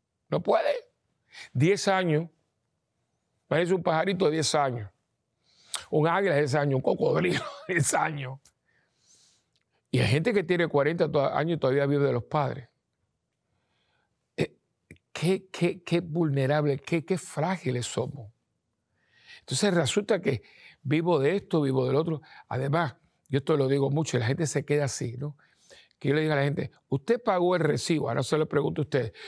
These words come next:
"¿Usted pagó el recibo este mes del oxígeno que usted consume?" ¿Cómo? Usted y yo estamos consumiendo, en este momento yo estoy consumiendo oxígeno.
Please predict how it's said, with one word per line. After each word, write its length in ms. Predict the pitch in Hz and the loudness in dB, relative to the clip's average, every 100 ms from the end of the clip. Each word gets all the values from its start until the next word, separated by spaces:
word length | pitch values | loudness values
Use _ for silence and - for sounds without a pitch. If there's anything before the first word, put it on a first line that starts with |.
| - | -8
"¿Usted 200 | 143 208 | -2 0
pagó 340 | 214 214 202 196 | 2 2 2 2
el 40 | |
recibo 500 | 180 160 - 185 170 | 0 0 0 2 2
este 240 | 165 165 | 0 -2
mes 320 | 147 170 156 - - | 0 0 -2 -10 -16
del 240 | - 135 139 | -2 0 0
oxígeno 760 | 135 - - 190 147 147 143 | -2 -4 -2 0 0 0 0
que 60 | 160 | -2
usted 340 | 120 - 165 | -6 -2 -4
consume?" 800 | 165 170 170 - 220 180 - - _ _ _ _ _ _ _ _ _ _ _ _ _ _ | -2 -4 -4 -2 -2 -2 -6 -18 _ _ _ _ _ _ _ _ _ _ _ _ _ _
¿Cómo? 320 | 262 415 - - _ _ _ _ _ _ _ _ | 0 0 -4 -20 _ _ _ _ _ _ _ _
Usted 200 | - 139 | -8 -2
y 60 | |
yo 80 | 143 | 0
estamos 320 | - 185 196 | 0 0 -2
consumiendo, 580 | 170 131 139 143 156 151 | -2 -2 -2 0 2 2
en 60 | 143 | 0
este 180 | 143 180 | 0 0
momento 500 | 180 190 180 147 135 _ | 2 2 0 -2 -4 _
yo 160 | 117 185 | -2 -2
estoy 240 | - 175 | 0 -2
consumiendo 760 | 175 156 - 135 151 170 165 - | 0 -2 0 0 2 2 0 0
oxígeno. 800 | 139 - - 135 110 - 135 120 | -2 -2 -4 -2 -4 -6 -10 -14